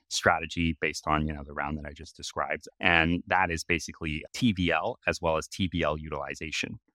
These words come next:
right? Like, we wanna make sure that people are active and these are real users. And I think that T V L utilization is kind of a proxy to determine who the real users are,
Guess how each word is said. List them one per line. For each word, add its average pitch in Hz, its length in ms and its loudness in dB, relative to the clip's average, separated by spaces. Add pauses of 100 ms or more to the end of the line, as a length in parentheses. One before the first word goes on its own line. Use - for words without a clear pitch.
(220)
right? 80 200 0
Like, 82 240 -4
we 90 100 -4
wanna 98 260 8
make 87 240 6
sure 82 300 2
that 76 260 -4 (100)
people 85 460 0
are 76 420 4 (460)
active 143 480 0 (340)
and 87 540 6
these 87 240 2
are 78 260 0
real 95 400 2
users. 90 680 -6
And 85 200 2
I 85 80 4
think 90 280 2
that 87 260 0 (580)
T 131 180 0
V 113 160 2
L 107 160 6
utilization 90 920 2 (340)
is 92 380 0 (180)
kind 92 220 2
of 82 80 -2
a 80 60 -4
proxy 87 720 0
to - 100 -2
determine 85 560 2
who 90 80 -6
the 82 100 -6
real 78 240 -6
users 78 400 -8
are, 57 200 -8